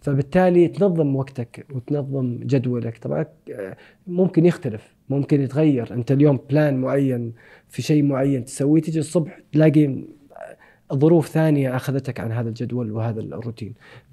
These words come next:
Flexibility وال-، والمرونة لازم تكون موجودة، ولكن لازم يحط حد هذه المدة الزمنية لازم آخذ فيها قرار، ولازم، لأنه كل وقت يمر عليك، كل، آه، آه، آه، ظرف ي-،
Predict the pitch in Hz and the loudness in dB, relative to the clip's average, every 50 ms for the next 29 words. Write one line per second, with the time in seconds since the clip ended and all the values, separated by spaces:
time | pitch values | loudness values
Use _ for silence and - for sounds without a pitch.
0 | - 175 160 - - - 151 151 170 165 160 151 - - 139 131 127 127 127 127 | 0 0 0 0 -2 -2 2 4 4 4 4 2 0 0 0 0 0 -2 -2 -4
1 | 123 117 117 120 123 120 120 117 120 127 135 147 151 147 131 127 123 143 151 135 | -4 -4 -4 -4 -4 -4 -2 -2 -2 -2 0 0 0 0 0 -2 -2 -2 -2 -2
2 | 131 123 117 - - 123 120 120 120 117 107 127 127 127 139 160 160 _ _ _ | -4 -8 -10 -10 -10 -8 -6 -6 -6 -6 -6 -4 -4 -4 -4 -6 -8 _ _ _
3 | _ _ _ - 180 180 175 170 165 175 - 202 220 208 - _ _ _ _ _ | _ _ _ 2 4 4 6 4 2 2 0 -2 -2 -4 -10 _ _ _ _ _
4 | _ _ - 156 160 147 170 165 151 143 - 156 156 - _ - - - 151 165 | _ _ 0 0 2 2 2 0 0 -2 -4 -6 -8 -8 _ -18 -10 -2 -2 -2
5 | 170 - - _ - _ _ _ _ _ _ _ _ _ _ _ - - 147 147 | -2 -4 -10 _ -20 _ _ _ _ _ _ _ _ _ _ _ -2 0 2 2
6 | 139 120 123 120 104 - - - - 120 120 127 143 131 120 131 113 113 123 120 | 2 0 -2 -4 -6 -8 -12 -14 -8 -4 -2 -2 -2 0 -2 -4 -4 -4 -4 -4
7 | 120 123 123 127 123 117 113 107 - _ _ _ _ _ _ - 107 123 127 127 | -4 -4 -4 -4 -4 -4 -6 -8 -12 _ _ _ _ _ _ -16 -10 -6 -4 -4
8 | 131 131 117 123 110 110 113 - - - 113 110 107 - - 117 123 127 143 151 | -4 -4 -4 -6 -6 -8 -8 -10 -12 -12 -12 -12 -12 -12 -10 -10 -6 -6 -6 -6
9 | 151 - - 156 139 113 110 107 - 117 117 - - - - - - - - 143 | -8 -12 -18 -16 -12 -12 -12 -10 -10 -12 -12 -12 -14 -14 -18 -20 -20 -14 -8 -4
10 | 139 135 127 123 - - 170 165 151 143 143 - - - - 117 120 123 - - | -4 -2 -4 -4 -2 -2 -2 -2 -2 -4 -6 -6 -8 -10 -8 -6 -6 -6 -8 -8
11 | - 113 123 123 123 - - - - _ _ _ _ _ _ - 151 147 147 143 | -10 -10 -8 -8 -10 -12 -14 -20 -20 _ _ _ _ _ _ -2 0 2 2 4
12 | 139 139 135 131 - 87 123 120 120 117 113 117 117 117 113 104 110 117 117 113 | 2 0 0 -2 -4 -6 -6 -6 -6 -6 -8 -8 -8 -8 -8 -8 -8 -8 -8 -6
13 | 113 110 - - 117 131 143 147 139 - - - 117 101 90 - - 80 85 90 | -8 -8 -10 -10 -8 -4 -4 -4 -4 -6 -12 -16 -14 -12 -12 -12 -14 -14 -16 -18
14 | 87 | -20